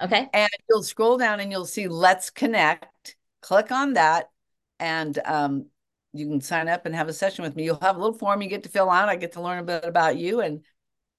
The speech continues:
Speaker 2: you know, we start from there. And then we chat.
Speaker 1: Yeah, it sounds like a great place because I can almost guarantee you, just in talking to you for ten minutes, I can tell that it, you're a boost of confidence in itself.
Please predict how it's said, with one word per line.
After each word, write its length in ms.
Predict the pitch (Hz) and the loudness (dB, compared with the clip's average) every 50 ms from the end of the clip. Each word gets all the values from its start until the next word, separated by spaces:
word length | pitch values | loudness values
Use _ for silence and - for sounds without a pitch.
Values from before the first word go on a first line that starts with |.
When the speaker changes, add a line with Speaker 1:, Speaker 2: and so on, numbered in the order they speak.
| _ _ _ _ _ _ - | _ _ _ _ _ _ -10
Speaker 2:
you 100 | 185 190 | -6 -4
know, 100 | 175 170 | -4 -4
we 100 | 175 175 | -4 -4
start 240 | - - 208 208 | 0 2 2 2
from 160 | - 202 202 190 | 2 -2 -10 -4
there. 360 | 226 277 339 302 - - - _ _ _ _ _ _ _ _ _ _ _ _ _ _ _ - | 2 2 4 4 2 0 -6 _ _ _ _ _ _ _ _ _ _ _ _ _ _ _ -12
And 100 | - 151 | -10 -8
then 80 | 165 | -6
we 80 | 180 208 | -6 -6
chat. 580 | - - - 381 403 415 - 85 - - - _ _ - - 127 - - | -6 2 2 2 2 2 -2 -4 -4 -10 -20 _ _ -16 -14 -14 -10 -4
Speaker 1:
Yeah, 280 | 202 196 220 240 196 | 2 4 6 6 6
it 40 | - | 6
sounds 240 | 185 - 226 233 226 | 4 4 2 4 4
like 80 | 247 | 2
a 100 | 220 226 | 0 2
great 220 | - 226 214 202 - | 2 2 0 0 2
place 240 | - 220 214 202 - | 0 0 0 0 -2
because 240 | - 190 214 233 | -6 -4 0 2
I 80 | 202 190 | 2 2
can 160 | 190 208 196 | 2 2 0
almost 240 | 202 196 196 190 - | 0 0 0 -2 -2
guarantee 360 | - 202 196 190 185 185 208 | 0 2 2 2 0 -2 -2
you, 100 | 196 185 | -2 0
just 200 | 185 208 202 - | 0 -2 -2 -2
in 100 | 240 220 | -2 0
talking 300 | 202 226 214 214 214 208 190 | 2 2 2 2 0 -8 -6
to 100 | - 208 | -4 -2
you 120 | 196 190 | -2 -2
for 140 | 185 - 190 | -2 -2 -6
ten 300 | 185 - - 208 202 190 | -4 -2 -2 -2 0 0
minutes, 340 | 190 202 202 185 139 - - | -2 0 0 0 -2 0 0
I 120 | 170 175 | -2 0
can 180 | 175 175 170 165 | -2 -4 -8 -6
tell 260 | - 185 170 175 175 | -2 0 0 2 2
that 280 | 175 170 165 143 - - _ - | 2 2 2 2 0 -4 _ -12
it, 160 | 165 165 - _ _ _ _ _ _ _ _ _ _ _ _ _ _ _ _ _ - | -12 -12 -12 _ _ _ _ _ _ _ _ _ _ _ _ _ _ _ _ _ -6
you're 240 | 202 196 214 220 | 0 2 4 6
a 240 | 214 202 190 175 160 _ | 6 6 4 2 -2 _
boost 320 | - 226 226 220 - - - | 4 4 4 4 2 -2 -4
of 120 | 175 180 | -4 -4
confidence 600 | - - 180 175 165 - 175 170 165 156 165 - - | 0 0 0 0 0 -4 -4 -4 -4 -4 -4 -6 -6
in 80 | 160 | -4
itself. 480 | 156 - - - - 170 127 87 - | -4 -4 -4 2 4 4 4 4 0